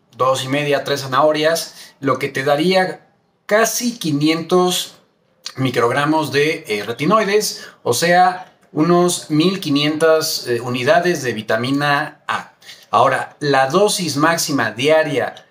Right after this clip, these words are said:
sugerida para varones es de tres mil unidades y para mujeres de dos mil trescientas treinta y tres unidades. <gasps> ¡Ups!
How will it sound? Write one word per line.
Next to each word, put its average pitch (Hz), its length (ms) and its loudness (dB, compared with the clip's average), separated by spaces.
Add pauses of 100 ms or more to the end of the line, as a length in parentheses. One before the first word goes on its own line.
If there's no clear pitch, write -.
sugerida 147 920 0
para 107 440 -4
varones 175 1000 0 (200)
es 151 340 0
de 156 200 0
tres 117 260 -6
mil 151 160 2
unidades 156 800 0 (100)
y 139 140 0
para 151 180 2
mujeres 165 360 0
de 151 80 -4
dos 110 180 -6
mil 147 160 -2
trescientas 135 640 -4
treinta 101 300 -6
y 92 80 -14
tres 123 340 -4
unidades. 110 540 -2 (360)
<gasps> - 360 -20
¡Ups! - 640 0